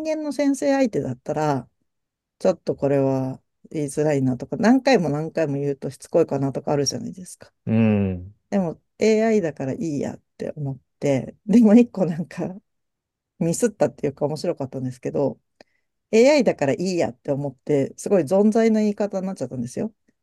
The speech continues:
Speaker 2: うん。
Speaker 1: あ、「私はこれこれを勉強したいから、これの、なんだろう、スキットを生成して」みたいなのを、なんか、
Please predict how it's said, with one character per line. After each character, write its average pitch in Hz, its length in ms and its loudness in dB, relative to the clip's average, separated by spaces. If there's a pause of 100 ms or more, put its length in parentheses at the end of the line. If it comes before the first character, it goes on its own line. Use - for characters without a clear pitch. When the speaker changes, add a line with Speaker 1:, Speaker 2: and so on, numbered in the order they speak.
(140)
Speaker 2:
う 117 60 -2
ん。 90 420 -6
Speaker 1:
あ、 131 200 -4 (680)
「私 190 640 -2
は 185 180 0
こ 202 120 0
れ 196 100 0
こ 156 120 0
れ 139 80 0
を 127 40 -2
勉 139 260 -4
強 147 180 -6
し - 100 -16
た 147 140 -2
い 143 60 -2
か - 120 -8
ら、 131 240 -4 (140)
こ 175 80 -4
れ 165 120 -2
の、 165 340 -6 (1400)
な 151 220 -6
ん 143 40 -4
だ 135 80 -6
ろ 131 40 -6
う、 - 20 -8
ス - 140 -12
キ 160 120 -4
ッ 156 80 -10
ト - 200 -4
を - 40 -4
生 160 240 2
成 160 240 0
し - 120 -10
て」 277 280 2
み 147 120 -4
た 143 140 0
い 143 40 -2
な 135 140 -2
の 147 380 -2
を、 - 120 -6
な 160 100 -8
ん - 40 -14
か、 - 220 -10